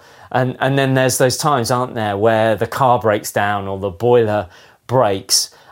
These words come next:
um, and I think, "Oh, <laughs> we could really do with all this money that we're giving monthly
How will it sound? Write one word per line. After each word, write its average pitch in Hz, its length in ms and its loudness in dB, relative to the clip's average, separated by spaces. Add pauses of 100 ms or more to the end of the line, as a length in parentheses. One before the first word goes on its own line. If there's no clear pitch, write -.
um, 107 640 -2 (560)
and 117 440 -2 (720)
I 123 160 2
think, 117 380 -2 (160)
"Oh, - 560 0
<laughs> - 40 -10
we 123 80 -2
could 151 240 0
really 131 320 2
do 120 280 2
with 117 180 2
all 120 160 2
this 117 180 -2
money 120 300 2
that 120 160 0
we're 117 140 2
giving 107 420 0 (300)
monthly 110 600 0